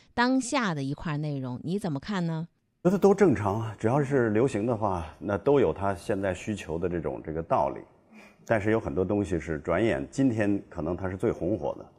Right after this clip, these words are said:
Speaker 2: 明天也许就不知道消失在哪儿了。我们的很多这个年轻人捧着抖音说，临睡前看十分钟，结束的时候俩小时过去了，一定有它的道理，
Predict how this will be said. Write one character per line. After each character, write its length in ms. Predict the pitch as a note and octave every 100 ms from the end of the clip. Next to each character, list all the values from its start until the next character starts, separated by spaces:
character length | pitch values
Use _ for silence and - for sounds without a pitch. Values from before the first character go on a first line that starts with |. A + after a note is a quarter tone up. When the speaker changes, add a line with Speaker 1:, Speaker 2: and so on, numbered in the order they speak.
| -
Speaker 2:
明 180 | E2 A2
天 140 | G2+
也 100 | F2+
许 160 | F2+ D2
就 140 | D#2+
不 100 | D#2+
知 60 | F2+
道 80 | D2+
消 200 | - F2
失 140 | -
在 120 | E2+
哪 120 | D#2+
儿 80 | C2
了。 80 | - - _ _ _ _
我 120 | D#2+
们 80 | F2+
的 100 | F#2
很 140 | D#2+
多 220 | D#2 F#2 E2+
这 120 | E2
个 120 | D#2
年 180 | D#2 E2+
轻 180 | F#2+ F2+
人 280 | D2+ D#2+ - _ _ _ _ _ -
捧 200 | - D2+
着 80 | E2
抖 180 | F2 D2+
音 320 | D2+ F2+ F2+ -
说， 260 | - E2 D2+ - -
临 160 | E2 F2+
睡 140 | F#2+
前 200 | D2+ E2
看 180 | - F#2+
十 160 | - D#2
分 160 | F2
钟， 160 | F2+ F2 - -
结 160 | F2 F2+
束 200 | G2 F2+
的 80 | D#2
时 60 |
候 80 | D#2+
俩 180 | D#2 E2
小 80 | D2
时 140 | D#2+
过 200 | D#2 G2
去 140 | D2+ -
了， 60 | - - - -
一 100 | -
定 120 | B2+ A#2+
有 100 | -
它 100 | D#2+
的 80 |
道 280 | E2+ F2+ C#2+
理， 80 | B1+